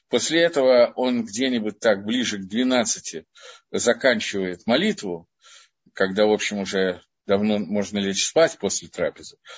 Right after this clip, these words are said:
После этого делает кидуш в синагоге, после этого приходит домой и после пары стаканчиков виски делает, э, кидуш дома и в-,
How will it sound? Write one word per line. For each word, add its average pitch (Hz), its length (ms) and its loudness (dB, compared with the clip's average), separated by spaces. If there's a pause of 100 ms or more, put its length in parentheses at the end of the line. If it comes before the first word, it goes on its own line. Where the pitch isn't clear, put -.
(240)
После 143 320 0
этого 131 320 2
делает 110 480 0
кидуш 170 400 -2
в - 80 -2
синагоге, 101 520 -2
после 104 300 -2
этого 113 180 -2
приходит 104 460 -4
домой 110 460 0 (420)
и 95 480 -2 (100)
после 104 280 -6
пары 104 240 4
стаканчиков 101 800 -6
виски 107 420 -4
делает, 101 580 -2
э, 95 440 -2 (340)
кидуш 110 360 0
дома 101 420 2 (320)
и 92 540 -2
в-, - 120 -18